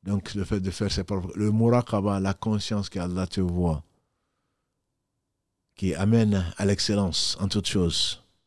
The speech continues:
Et les meilleurs d'entre nous, on dit que certains ont dit, je n'ai jamais vu quelque chose sans voir Allah avant. Avant de, parce que je suis avec Allah, comme l'a dit Allah subhanahu wa ta'ala, mon serviteur,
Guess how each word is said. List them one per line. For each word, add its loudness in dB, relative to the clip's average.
Et 4
les 8
meilleurs 8
d'entre 6
nous, 8
on 0
dit 2
que 0
certains -4
ont -4
dit, -2
je -10
n'ai 0
jamais 2
vu 2
quelque -4
chose 0
sans 2
voir 4
Allah -2
avant. -8
Avant 2
de, 4
parce 0
que 0
je 0
suis -2
avec -2
Allah, -6
comme -6
l'a -4
dit -2
Allah -4
subhanahu -4
wa -4
ta'ala, -2
mon -2
serviteur, 6